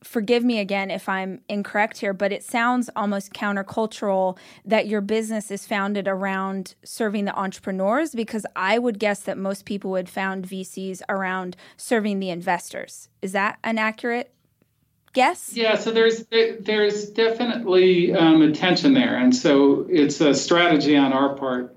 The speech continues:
Speaker 2: um, where philosophically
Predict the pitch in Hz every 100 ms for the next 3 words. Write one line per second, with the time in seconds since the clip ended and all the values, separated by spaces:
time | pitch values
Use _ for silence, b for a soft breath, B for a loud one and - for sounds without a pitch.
0 | - 151 127 120 117 123 120 - - _
1 | _ 143 131 127 123 - - 175 156 131
2 | 170 160 160 139 - 131 127 127